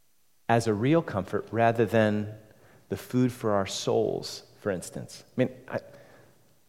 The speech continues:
I know this Egypt thing and these political military things are a long way off from where we live, but we can run to other stuff precisely because we think God and his word and his promises just are so thin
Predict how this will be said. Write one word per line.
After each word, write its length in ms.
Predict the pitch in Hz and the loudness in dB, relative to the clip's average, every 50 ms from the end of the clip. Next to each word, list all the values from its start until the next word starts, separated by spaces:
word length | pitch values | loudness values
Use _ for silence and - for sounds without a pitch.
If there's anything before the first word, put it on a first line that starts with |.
| _ _ _ _ _ _ _ | _ _ _ _ _ _ _
I 80 | 110 113 | 0 4
know 200 | 135 151 147 139 | 6 8 8 8
this 380 | 135 143 - 123 120 - - - - | 6 4 0 0 0 0 -2 2 6
Egypt 380 | 143 156 151 131 135 139 - - | 6 6 8 8 6 4 4 2
thing 420 | - 110 95 101 110 123 127 127 - | 2 4 4 4 2 0 -4 -4 -2
and 140 | 110 107 104 | -2 0 0
these 160 | 107 104 - | 0 0 -2
political 560 | - - - 131 131 139 131 139 139 131 120 | -4 -4 -2 4 6 6 6 6 4 4 4
military 480 | 120 120 127 139 147 139 - 127 113 104 | 6 8 8 8 6 4 4 4 4 4
things 300 | - 117 107 107 95 104 | 4 2 0 0 0 2
are 180 | 95 95 92 - - | 2 2 2 0 -4
a 60 | 101 | -4
long 320 | 101 107 113 127 139 131 123 | 2 6 6 6 6 6 6
way 100 | 113 113 | 6 6
off 260 | 113 117 120 117 - | 8 8 6 6 4
from 140 | - 101 - - - - | 0 0 0 -2 -6 -2
where 220 | 113 113 113 113 | 2 4 6 6
we 120 | 110 113 101 | 6 4 4
live, 400 | 95 101 101 104 123 147 151 - - - - - - - _ _ - _ _ _ _ _ _ _ _ _ _ _ _ _ _ _ _ _ _ _ | 4 4 4 4 4 4 2 -4 -14 -18 -20 -20 -20 -20 _ _ -20 _ _ _ _ _ _ _ _ _ _ _ _ _ _ _ _ _ _ _
but 160 | - - - | -2 -2 4
we 140 | 117 139 160 | 6 6 6
can 240 | 156 - 139 110 95 | 6 6 4 4 6
run 240 | 113 135 151 160 151 | 6 6 6 6 4
to 180 | 151 - - | 4 6 6
other 180 | 131 131 127 123 | 8 8 8 4
stuff 360 | - - - 160 147 135 - | 2 2 2 2 2 2 4
precisely 840 | - 147 131 - - - - - 180 - 196 180 - - 175 156 120 | 2 2 2 2 0 -2 0 2 4 4 4 4 2 4 4 4 6
because 380 | 127 135 - 131 131 120 104 | 4 2 2 2 0 0 2
we 80 | 120 113 | -2 -2
think 240 | - 127 117 92 - | 0 -2 -2 0 0
God 400 | 110 104 104 101 104 104 101 - - - - - - | 0 2 2 2 2 0 -2 -6 -14 -18 -20 -16 -10
and 140 | - 104 98 | -8 -6 -4
his 180 | 107 107 - - | -4 -6 -2 2
word 200 | 107 110 107 110 | 2 4 4 4
and 100 | 104 101 | 2 2
his 120 | 98 - | -2 -4
promises 520 | - - 104 95 95 95 - - 104 98 | -4 -4 -2 -2 -2 -4 -8 -8 -10 -10
just 260 | - - 95 - - - | -10 -12 -12 -10 -10 -12
are 60 | - | -12
so 240 | - - - 104 - | -10 -8 -8 -8 -8
thin 540 | - - - - - - 107 - - - | -10 -14 -12 -10 -10 -10 -8 -10 -12 -14